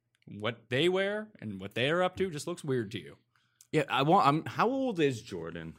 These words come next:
Speaker 2: I didn't bring my phone with. Oh, I do have my phone. I can look
Speaker 1: You,
Speaker 2: it up.
Speaker 1: you,
Speaker 2: I can.
Speaker 1: you
Speaker 2: I can effort this.
Speaker 1: I'm gonna say Jordan is twenty.
Speaker 2: I was gonna say, like, twenty-nine.
Speaker 1: Seven, twenty-eight.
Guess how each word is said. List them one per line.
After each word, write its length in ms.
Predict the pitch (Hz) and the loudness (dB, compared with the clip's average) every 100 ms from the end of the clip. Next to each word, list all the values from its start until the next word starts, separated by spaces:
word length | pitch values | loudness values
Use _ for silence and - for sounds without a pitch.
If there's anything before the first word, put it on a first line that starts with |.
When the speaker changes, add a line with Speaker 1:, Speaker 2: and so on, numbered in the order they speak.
| 95 | -12
Speaker 2:
I 40 | |
didn't 140 | 92 87 | -10 -8
bring 120 | 87 | -8
my 80 | 78 | -10
phone 340 | - - 80 | -14 -14 -12
with. 160 | 78 - | -12 -2
Oh, 160 | - 151 | 4 6
I 80 | 110 | 6
do 100 | 135 | 4
have 120 | 120 | 2
my 120 | 92 | 0
phone. 160 | - 95 | -6 -6
I 80 | 170 | -4
can 100 | 110 | -4
look 100 | 90 | -4
Speaker 1:
You, 60 | |
Speaker 2:
it 40 | 87 | -2
up. 80 | 131 | 0
Speaker 1:
you, 80 | 139 | 4
Speaker 2:
I 100 | 165 | 6
can. 100 | 175 | 8
Speaker 1:
you 140 | 123 147 | 8 10
Speaker 2:
I 100 | 170 | 8
can 140 | 156 | 6
effort 300 | 101 - - | 2 -2 -6
this. 160 | - 85 | -4 2
Speaker 1:
I'm 220 | 131 190 226 | 6 6 6
gonna 160 | 233 | 2
say 220 | 214 202 170 | 4 4 4
Jordan 340 | 127 143 151 | 4 2 2
is 100 | 123 | -2
twenty. 800 | - - - 135 135 143 135 123 - _ _ _ _ _ _ - | -6 -10 -6 -4 -4 -4 -4 -6 -10 _ _ _ _ _ _ -4
Speaker 2:
I 80 | 104 | -2
was 100 | 92 | -2
gonna 160 | 104 | -6
say, 140 | 92 101 | -4 -2
like, 100 | 87 | 2
twenty-nine. 540 | - 113 101 92 85 | 4 4 2 2 0
Speaker 1:
Seven, 480 | 82 120 113 95 87 | 2 2 2 0 -12
twenty-eight. 640 | 87 113 107 98 69 62 | -10 -6 -6 -8 -14 -18